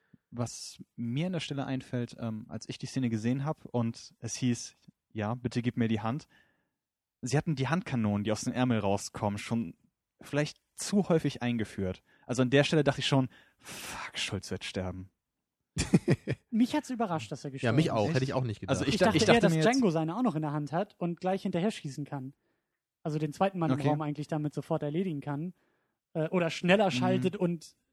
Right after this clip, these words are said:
Speaker 3: das, äh,
Speaker 1: Das wäre noch die
Speaker 3: Schrottgewehr
Speaker 1: Möglichkeit
Speaker 3: noch
Speaker 1: gewesen,
Speaker 3: mitnimmt,
Speaker 1: aber ich
Speaker 3: aber
Speaker 1: dachte mir auf jeden Fall, okay, die Handkanone wird kommen und Candy wird sterben.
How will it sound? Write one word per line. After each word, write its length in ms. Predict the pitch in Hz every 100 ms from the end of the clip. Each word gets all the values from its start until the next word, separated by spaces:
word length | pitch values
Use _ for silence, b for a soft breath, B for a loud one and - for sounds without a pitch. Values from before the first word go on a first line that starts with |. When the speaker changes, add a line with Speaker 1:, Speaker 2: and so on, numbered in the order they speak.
| -
Speaker 3:
das, 480 | 170 160 - - 226 -
äh, 160 | 175 165
Speaker 1:
Das 200 | 165 151
wäre 100 | 151
noch 120 | 139
die 80 | 135
Speaker 3:
Schrottgewehr 100 | 131
Speaker 1:
Möglichkeit 360 | 135 175 170 113
Speaker 3:
noch 80 | 113
Speaker 1:
gewesen, 420 | 104 127 131 110
Speaker 3:
mitnimmt, 80 | 95
Speaker 1:
aber 120 | 113
ich 200 | 120 151
Speaker 3:
aber 80 | 110 - -
Speaker 1:
dachte 220 | 139 147
mir 80 | 131
auf 100 | -
jeden 140 | 143
Fall, 140 | 139 127
okay, 160 | -
die 100 | 123
Handkanone 460 | 123 123 127 120 117
wird 140 | 113
kommen 220 | - 131 139
und 320 | 117 120 -
Candy 280 | 120 120 104
wird 120 | 107
sterben. 400 | - 113 127 175